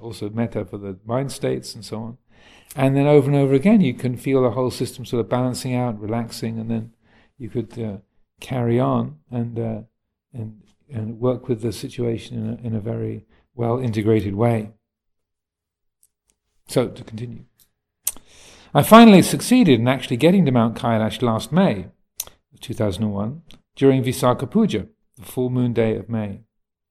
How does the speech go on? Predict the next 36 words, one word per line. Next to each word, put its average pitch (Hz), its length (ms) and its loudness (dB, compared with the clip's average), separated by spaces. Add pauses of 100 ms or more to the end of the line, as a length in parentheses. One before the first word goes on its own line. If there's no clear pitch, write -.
(840)
Oh 147 100 2
no, 135 140 4
it 135 60 0
would 123 80 -4
be, 117 260 4
um, 104 380 -4
this 127 220 -12
was 113 160 -4
in 110 160 -2
August, 123 380 -4
so 113 100 -4
that 110 80 -2
would 110 100 -8
be 113 80 -2
in, 107 240 -6
uh, 104 160 -6
May 117 300 0
of 107 100 -4
two 110 160 -8
thousand 110 320 -6
and 98 100 -8
two. 110 220 -6 (1900)
Thousands 190 500 8
of 175 100 6
Tibetans 147 480 4
arrived 123 380 2
in 117 120 0
trucks - 340 -2
from 123 160 -6
all 139 160 4
over, 139 240 6
and 92 120 -2 (300)
we 127 140 2
circumambulated 156 880 2
the 135 80 0
mountain. 185 440 2